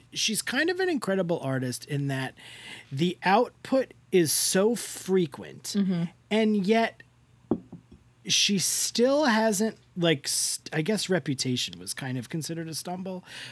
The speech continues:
Speaker 1: but there hasn't been much of, like,
Speaker 2: Mm.
Speaker 1: she's been around now so long.
Speaker 2: Mm-hmm.
Speaker 1: Like, we talked about this. How long, how long were the Beatles around?
Speaker 2: Like,
Speaker 1: Eight
Speaker 2: eight
Speaker 1: years?
Speaker 2: years, yeah.
Speaker 1: Yeah, she's been around longer than the Beatles.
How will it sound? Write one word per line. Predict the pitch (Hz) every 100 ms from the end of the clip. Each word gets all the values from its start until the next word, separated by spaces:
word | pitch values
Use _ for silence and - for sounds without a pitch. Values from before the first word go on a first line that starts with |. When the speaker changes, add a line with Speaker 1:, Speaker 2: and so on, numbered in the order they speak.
| -
Speaker 1:
but | 170 165
there | 185
hasn't | 160 - 220 240 240 -
been | 202 185
much | 160 160 147
of, | 160 170
like, | 180 170 - - -
Speaker 2:
Mm. | 196
Speaker 1:
she's | 175 277 247
been | 277 269
around | 226 208 220 226
now | 196 175
so | - - - 190
long. | 208 190 175 185 151 131 117 107 117 - _ _ _ 214
Speaker 2:
Mm-hmm. | 175 175 170 -
Speaker 1:
Like, | 185 175 - _ -
we | 165 240
talked | 254 214 165
about | 143 127
this. | 147 - _
How | - 208
long, | 208 -
how | 113 180
long | 196 196
were | 196
the | 175
Beatles | 190 214 220 - -
around? | 202 214 220 -
Speaker 2:
Like, | 185
Speaker 1:
Eight | 185
Speaker 2:
eight | 185 196
Speaker 1:
years? | 202 175 185
Speaker 2:
years, | -
yeah. | 180 170 - _
Speaker 1:
Yeah, | 123 - -
she's | - 190
been | 254
around | 247 220
longer | 190 156
than | 120 113
the |
Beatles. | 95 104 -